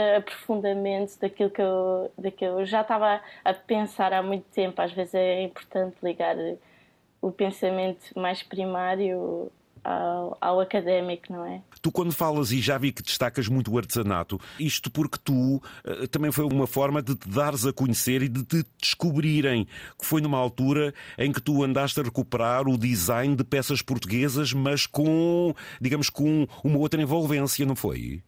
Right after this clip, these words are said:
Speaker 1: Sim, eu sempre, eu sempre trouxe isso muito ingenuamente para os meus trabalhos,
Speaker 2: Hum.
Speaker 1: acho.
Speaker 2: Há uma
Speaker 1: Não é
Speaker 2: ingenuidade no teu trabalho, não há, Beatriz?
Speaker 1: Há sempre.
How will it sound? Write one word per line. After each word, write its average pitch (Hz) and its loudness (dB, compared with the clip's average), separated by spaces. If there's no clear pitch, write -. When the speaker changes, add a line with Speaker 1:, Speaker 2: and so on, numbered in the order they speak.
Speaker 1:
Sim, 240 0
eu 247 6
sempre, 240 2
eu 247 4
sempre 226 0
trouxe 226 0
isso 208 -4
muito 202 0
ingenuamente 180 -2
para 180 2
os 175 -4
meus 175 -4
trabalhos, 170 -6
Speaker 2:
Hum. 117 4
Speaker 1:
acho. - -4
Speaker 2:
Há 160 2
uma 226 4
Speaker 1:
Não 226 6
é - 6
Speaker 2:
ingenuidade - 4
no 175 0
teu 170 2
trabalho, 165 0
não 151 2
há, 90 -2
Beatriz? 76 -6
Speaker 1:
Há 240 2
sempre. 208 -4